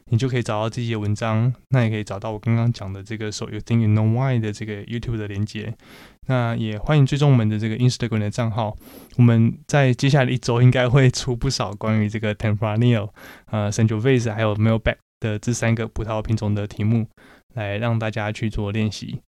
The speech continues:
所以呢，还没有追踪我们这个I G账号的话呢，也可以赶快就是追踪起来。如果想要支持我们节目的话呢，从这个资讯栏的连结，你就可以找到这个赞助的连结。那可以选择做单次的赞助，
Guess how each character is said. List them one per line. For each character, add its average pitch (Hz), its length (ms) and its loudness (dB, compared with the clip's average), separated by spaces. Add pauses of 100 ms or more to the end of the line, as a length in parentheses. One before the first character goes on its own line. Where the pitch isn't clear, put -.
(100)
所 - 160 2
以 139 40 6
呢， 123 160 6
还 117 100 -2
没 117 120 6
有 113 120 2
追 123 160 -2
踪 123 160 2
我 113 60 4
们 101 140 -2
这 107 120 -2
个 107 140 -6
I 110 80 -4
G 117 140 0
账 120 160 2
号 113 80 2
的 104 120 -2
话 120 220 0
呢， 104 220 0 (480)
也 101 180 -2
可 110 120 -6
以 107 140 -2
赶 - 160 -8
快 110 260 -6
就 104 140 -6
是 104 260 -6
追 123 140 -2
踪 143 160 8
起 131 140 0
来。 110 200 -2 (540)
如 147 80 6
果 170 100 8
想 135 120 6
要 131 80 6
支 165 120 0
持 165 80 6
我 151 40 10
们 113 120 8
节 110 160 0
目 117 100 4
的 110 100 2
话 120 240 -2
呢， 104 360 -2
从 104 240 -6
这 113 100 -8
个 107 180 -10
资 131 180 -10
讯 135 120 0
栏 117 80 0
的 110 80 -2
连 104 220 -2
结， 101 300 -6 (500)
你 113 80 4
就 135 100 -2
可 127 80 -4
以 117 60 -2
找 107 140 -8
到 107 180 -4
这 113 80 -6
个 104 140 -4
赞 113 180 2
助 113 120 0
的 104 60 -2
连 101 180 -2
结。 - 280 -8 (160)
那 110 360 0
可 - 140 -10
以 117 80 -4
选 110 240 -2
择 101 220 -6
做 123 240 -6
单 123 180 2
次 143 140 0
的 127 80 0
赞 120 240 -2
助， 110 240 -10